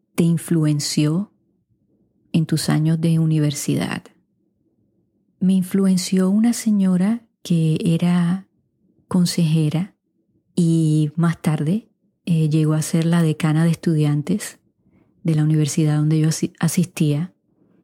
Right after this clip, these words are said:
Y ha sido una persona que nunca he olvidado porque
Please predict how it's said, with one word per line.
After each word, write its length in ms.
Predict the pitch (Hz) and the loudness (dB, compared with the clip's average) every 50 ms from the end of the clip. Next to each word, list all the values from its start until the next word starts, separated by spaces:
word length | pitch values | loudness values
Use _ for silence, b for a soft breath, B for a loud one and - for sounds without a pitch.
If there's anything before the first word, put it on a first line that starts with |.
| _ _ _ _ _ _ _ - | _ _ _ _ _ _ _ -2
Y 160 | - 202 202 | 0 0 2
ha 60 | 196 196 | 2 0
sido 240 | - 208 196 190 | 0 0 0 0
una 140 | 208 220 226 | 0 0 0
persona 480 | 226 214 - - - 196 196 190 208 214 | -2 -4 -6 -2 -2 0 2 2 0 0
que 140 | - 190 175 | 0 0 0
nunca 640 | 165 165 165 156 - 180 180 180 180 180 180 - _ _ - | 2 0 0 0 0 0 2 2 0 0 -2 -6 _ _ -4
he 180 | - 180 170 175 | -2 0 2 2
olvidado 760 | 180 180 170 175 170 160 160 156 151 151 151 160 165 - _ _ b b b b b b b b b b _ | 2 0 0 0 0 0 0 0 0 0 0 -2 -4 -6 _ _ b b b b b b b b b b _
porque 920 | - 180 170 160 160 - - 175 165 160 160 156 156 156 156 156 160 - | -4 -2 -2 -2 -4 -4 -2 0 0 0 2 0 0 0 0 0 -2 -4